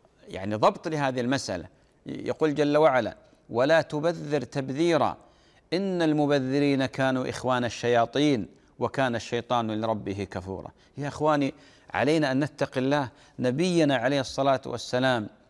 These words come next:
جاء بالخير وجاء بالهدى وجاء بالنور وجاء بما يحفظنا في الدنيا وينجينا يوم القيامة، ومن جملة ذلك قضية ال-، ال-، يعني شكر نعمة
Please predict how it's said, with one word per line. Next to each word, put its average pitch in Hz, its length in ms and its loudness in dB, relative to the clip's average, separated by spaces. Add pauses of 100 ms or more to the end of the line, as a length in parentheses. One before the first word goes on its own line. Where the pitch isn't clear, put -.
(180)
جاء 160 480 0
بالخير 135 1160 0
وجاء 135 360 0
بالهدى 139 460 2
وجاء 131 360 2
بالنور 147 540 0 (320)
وجاء 170 400 2
بما 156 280 2
يحفظنا 156 680 2
في - 120 -12
الدنيا 165 480 0
وينجينا 139 580 0
يوم 160 180 0
القيامة، 170 480 0 (340)
ومن 139 300 2
جملة 214 380 2
ذلك 113 480 2 (520)
قضية 180 440 -2
ال-، 147 500 -2
ال-، - 120 -4 (120)
يعني 101 440 -4
شكر 190 320 -2
نعمة 165 360 -2